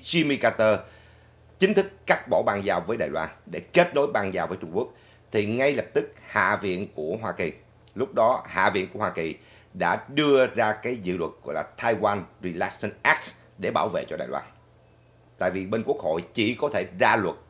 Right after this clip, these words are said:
nhưng không thể có quyền hành pháp. Quyền hành pháp nằm trong tay của Jimmy Carter.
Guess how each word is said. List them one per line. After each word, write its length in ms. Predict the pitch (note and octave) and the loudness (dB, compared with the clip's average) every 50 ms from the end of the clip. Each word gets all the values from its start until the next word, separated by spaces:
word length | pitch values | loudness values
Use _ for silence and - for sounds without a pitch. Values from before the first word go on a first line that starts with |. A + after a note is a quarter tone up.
| - - | -20 -8
nhưng 300 | F#2 G#2+ C3 C#3+ C#3+ C3+ - | -4 0 0 0 0 0 -2
không 220 | - C3+ A2+ G#2 | -4 -4 -4 -4
thể 120 | - F2 E2 | -4 -4 -4
có 140 | - - A#2+ - | -4 -6 -8 -6
quyền 140 | G#2 F2 D2+ | -6 -6 -6
hành 140 | D#2+ D2 | -6 -8
pháp. 220 | - F#2 F2+ - - - - _ _ _ _ - - _ _ _ | -8 -8 -10 -10 -12 -18 -20 _ _ _ _ -20 -20 _ _ _
Quyền 240 | - C3 B2+ A2 G#2+ | 2 2 2 2 2
hành 140 | G#2 G2+ - | -2 -4 -2
pháp 260 | - A2+ - - - | -2 -2 -2 -2 -2
nằm 240 | A#2+ G#2+ F#2+ E2+ D2+ - | -2 -2 -2 -2 -4 -8
trong 100 | G#2+ F2 | -6 -4
tay 120 | - F#2 E2+ | -4 -4 -4
của 100 | G2 F#2+ - | -4 -8 -8
Jimmy 220 | - G#2+ F2+ F2 | -8 -6 -6 -6
Carter. 280 | - - D#2 - D2+ | -6 -6 -6 -6 -6